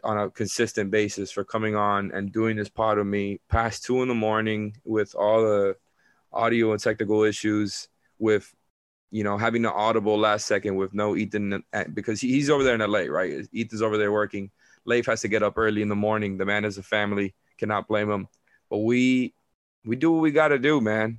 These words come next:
This is, this is culture. So again, thank you to you guys for coming on, and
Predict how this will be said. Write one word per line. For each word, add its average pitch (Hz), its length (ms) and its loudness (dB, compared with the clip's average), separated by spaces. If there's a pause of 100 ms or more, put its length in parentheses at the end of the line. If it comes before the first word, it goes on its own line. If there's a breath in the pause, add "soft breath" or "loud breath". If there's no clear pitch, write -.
(140)
This 117 180 -2
is, 123 360 -4
this 120 140 -4
is 123 100 -2
culture. 101 460 -2 (480 soft breath)
So 104 260 0
again, 123 400 -2 (240)
thank 117 200 0
you 120 60 0
to 113 60 2
you 113 160 2
guys 107 360 4
for 98 140 -2
coming 110 320 -4
on, 101 300 -2
and 95 380 -4